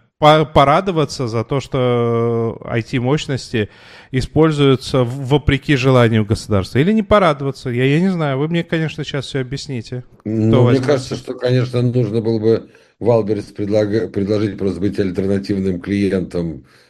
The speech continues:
Speaker 2: ам, это самое Макса, и, в общем, программа, проблема была бы решена. А вообще, конечно, под Валберес много теперь продуктов. Это такой бренд стал громкий, известный. А, там ракеты-перехватчики Валберес, там, или еще что-нибудь там Валберес, то есть там,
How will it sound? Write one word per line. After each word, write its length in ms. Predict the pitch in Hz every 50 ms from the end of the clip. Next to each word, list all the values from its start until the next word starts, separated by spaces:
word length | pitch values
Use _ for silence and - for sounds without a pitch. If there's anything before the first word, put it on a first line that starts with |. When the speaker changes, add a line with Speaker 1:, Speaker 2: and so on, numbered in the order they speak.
| _ _
Speaker 2:
ам, 640 | 78 85 90 90 87 87 87 85 82 82 82 82 80 78 85
это 260 | 85 85 - - 87
самое 360 | 85 - 98 90 82 87 85
Макса, 420 | 95 135 175 147 127 - 98 95
и, 300 | 87 76 71 76 78 76
в 100 | 76 76
общем, 400 | 85 85 80 - - - 78 78
программа, 560 | - 85 87 82 82 92 95 90 85 78 69 - _ _ _ _ _ -
проблема 400 | 101 104 101 110 113 104 98 95
была 200 | 95 98 101 95
бы 120 | 87 92
решена. 540 | 92 90 87 - 107 117 139 160 165 156 - - - - - - - _
А 60 | -
вообще, 160 | 107 117 226
конечно, 260 | 226 - - 156 131 -
под 140 | 147 143
Валберес 500 | 147 160 151 143 139 143 147 139 131 131
много 300 | - 143 156 151 135 135
теперь 320 | 127 - - - 104 95 82
продуктов. 760 | - 67 - - - 95 92 92 110 - - - 85 - -
Это 140 | 85 - -
такой 280 | - 82 - - 87
бренд 280 | 82 78 92 95 85 80
стал 260 | - - - 85 85
громкий, 340 | 80 76 85 98 104 107 - _ _ _ _ -
известный. 640 | - 78 71 78 87 95 90 - - 82 67 - - - - - - _ _ _ -
А, 180 | 78 82 80
там 460 | 67 - 80 73 73 71 69 69 67 67 76
ракеты-перехватчики 1120 | 76 78 - - 90 85 - - - 85 80 78 - - 98 110 110 - - - - 92
Валберес, 760 | 90 82 82 82 78 80 80 78 73 73 73 71 73 71 -
там, 240 | - 71 62 - -
или 100 | - -
еще 240 | - - - 92 92
что-нибудь 340 | - - 80 78 76 71 67
там 140 | 73 71
Валберес, 540 | 73 73 71 69 67 67 60 67 - - - _
то 60 | -
есть 140 | - - -
там, 240 | - 71 71 71